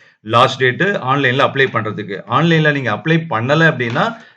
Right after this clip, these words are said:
நீங்க கவர்மெண்ட் ஆர்ட்ஸ் காலேஜ்ல பின்னாடி சேரலாம்னு முடிவு எடுத்தாலும் நீங்க சேர முடியாது.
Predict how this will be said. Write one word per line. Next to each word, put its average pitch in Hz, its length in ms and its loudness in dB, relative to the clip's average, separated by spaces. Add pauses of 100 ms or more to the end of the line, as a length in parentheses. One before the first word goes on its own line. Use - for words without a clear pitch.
நீங்க 135 200 -2
கவர்மெண்ட் 147 380 2
ஆர்ட்ஸ் 135 240 -2
காலேஜ்ல 131 360 -2
பின்னாடி 143 520 -2
சேரலாம்னு 135 460 -2
முடிவு 135 280 -2
எடுத்தாலும் 123 420 -2
நீங்க 120 220 -2
சேர 120 300 -2
முடியாது. 117 640 -2